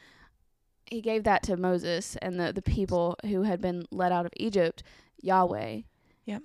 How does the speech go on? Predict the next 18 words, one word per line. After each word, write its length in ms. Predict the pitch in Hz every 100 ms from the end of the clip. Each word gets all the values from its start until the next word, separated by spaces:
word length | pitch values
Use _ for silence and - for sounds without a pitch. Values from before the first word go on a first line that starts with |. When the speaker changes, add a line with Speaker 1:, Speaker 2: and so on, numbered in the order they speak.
| -
Speaker 1:
his 380 | - 214 202 190
name. 500 | 175 170 - 208 240 -
Speaker 2:
Yep. 180 | 214 208 - - -
Speaker 1:
Um, 340 | 202 185 175 - -
and 140 | 196
it 100 | 202
is, 320 | 208 202 196 - _ _
it's 120 | 233
just 140 | 269 254
al-, 180 | 233 247
that 260 | 226 247 254
name 220 | 226 226
has 140 | 240 -
always 460 | 190 196 202 196 196
stuck 400 | - - 185 -
with 160 | 202
me, 220 | 196 190
and 260 | 190 180